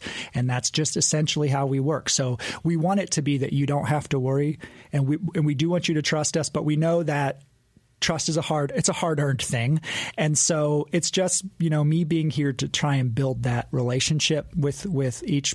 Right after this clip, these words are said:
client that always comes home as a friend for us. And, and just building that and making sure that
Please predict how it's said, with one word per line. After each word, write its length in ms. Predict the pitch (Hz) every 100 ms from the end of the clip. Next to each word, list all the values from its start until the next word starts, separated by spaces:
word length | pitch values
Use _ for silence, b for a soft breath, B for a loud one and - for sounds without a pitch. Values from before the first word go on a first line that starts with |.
| -
client 460 | - 147 135 143 143 -
that 240 | 131 - - _ _ _ - -
always 400 | 139 151 156 -
comes 240 | 156 143
home 180 | 143 139
as 80 | 127
a 60 |
friend 340 | 123 120 110 113
for 220 | - 107
us. 260 | 104 107 - B B B B
And, 360 | 143 131 131 - B B B -
and 120 | 170
just 240 | 143 185 -
building 340 | 180 175 170
that 240 | 165 160 -
and 100 | 147
making 300 | 143 143 143
sure 340 | - 143 139
that 360 | 127 131 131